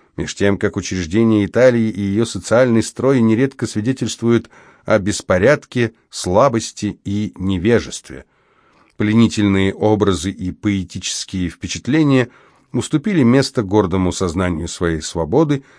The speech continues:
и восхищению царившей здесь строгой нравственностью –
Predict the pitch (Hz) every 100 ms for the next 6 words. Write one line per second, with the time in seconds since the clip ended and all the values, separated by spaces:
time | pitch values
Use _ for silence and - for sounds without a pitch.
0 | _ 127 110 - - 78 - 95 87 82
1 | - 85 78 - 92 73 85 76 - -
2 | 90 82 80 104 127 - 117 107 - -
3 | 104